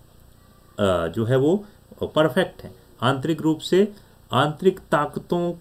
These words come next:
को जीत सकते हैं, उनकी ना सुनते हैं, यानी कि केंद्र सरकार स्ट्रॉन्ग है राज्यों की तुलना में। यूं का यूं ये देश जो आपको दिख रहा मित्रों बांग्लादेश,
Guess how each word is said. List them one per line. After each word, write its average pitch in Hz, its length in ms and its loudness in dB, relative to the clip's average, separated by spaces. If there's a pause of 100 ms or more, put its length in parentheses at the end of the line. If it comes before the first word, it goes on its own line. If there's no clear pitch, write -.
(480)
को 170 80 4
जीत 185 260 2
सकते 151 380 -2
हैं, 160 80 -2
उनकी 156 540 0
ना 131 320 2
सुनते 156 340 -4
हैं, 156 80 0
यानी 156 120 -2
कि 165 240 0 (300)
केंद्र 190 300 4
सरकार 156 520 -2
स्ट्रॉन्ग 175 440 -4
है 135 280 -4 (300)
राज्यों 120 460 0
की 135 160 -6
तुलना 95 280 -8
में। 131 200 -18 (540)
यूं 180 160 8
का 214 140 6
यूं 208 160 8
ये 170 200 8
देश 202 260 12
जो 202 160 4
आपको 170 280 0
दिख 165 160 2
रहा 170 120 2
मित्रों 151 320 -2
बांग्लादेश, 120 720 0